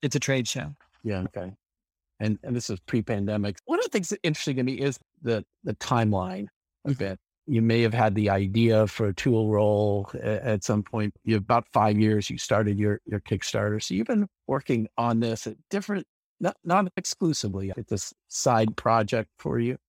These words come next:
Speaker 1: Side hustle.
Speaker 2: But you keep moving it along, right?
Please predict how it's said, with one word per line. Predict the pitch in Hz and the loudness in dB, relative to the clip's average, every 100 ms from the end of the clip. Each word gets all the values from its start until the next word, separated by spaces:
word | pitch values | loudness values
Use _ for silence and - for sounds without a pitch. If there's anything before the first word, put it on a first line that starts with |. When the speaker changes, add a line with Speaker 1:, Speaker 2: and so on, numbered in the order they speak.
| _ - | _ -4
Speaker 1:
Side | 156 151 127 | 0 2 2
hustle. | 139 - - _ _ _ _ | 0 -2 -10 _ _ _ _
Speaker 2:
But | - 110 - | 2 2 0
you | - 113 | -4 -4
keep | - 139 - | -2 -4 -2
moving | 151 131 127 | 0 2 2
it | 123 | 0
along, | 123 156 104 185 _ | -2 -4 -4 -8 _
right? | - 113 156 | -10 -8 -10